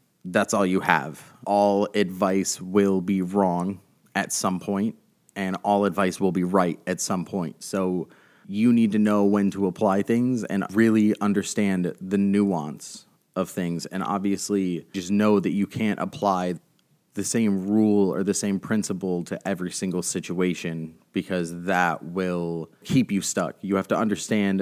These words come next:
the, the duality and the constant change that everything is going through.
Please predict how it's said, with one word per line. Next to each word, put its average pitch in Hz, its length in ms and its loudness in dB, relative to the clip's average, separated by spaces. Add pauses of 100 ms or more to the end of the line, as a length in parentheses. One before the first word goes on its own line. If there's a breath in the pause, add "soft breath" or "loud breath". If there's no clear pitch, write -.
the, 95 100 -6
the 104 140 0
duality 101 680 4
and 92 200 -2
the 87 100 -2
constant 101 560 -2
change 90 460 -2
that 90 140 -2
everything 90 440 0
is 85 120 -2
going 87 320 -2
through. 82 420 -6